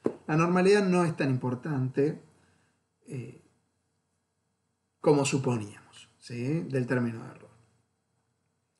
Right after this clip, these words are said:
Este teorema es el conocido teorema de Gauss-Markov, debido a estos dos grandes estadísticos, ¿sí? Y su enunciado es justamente que el estimador,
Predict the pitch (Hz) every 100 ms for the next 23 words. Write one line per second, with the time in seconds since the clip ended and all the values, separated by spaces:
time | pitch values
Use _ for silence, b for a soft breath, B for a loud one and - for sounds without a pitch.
0 | _ _ _ _ - 247 269 247 262 262
1 | 233 175 165 143 147 175 175 160 147 170
2 | 151 131 160 170 165 160 - 135 131 123
3 | - 131 110 117 - - 127 127 139 135
4 | 120 147 135 127 135 131 135 - - -
5 | 139 156 - - - - - - _ _
6 | 113 117 123 147 165 - _ _ _ _
7 | _ _ _ _ _ _ _ _ _ _
8 | _ - 233 262 - 240 226 240 339 285
9 | 165 139 160 185 - _ - 170 165 247
10 | 233 170 190 135 117 117 120 120 120 -
11 | 127 127 220 196 117 -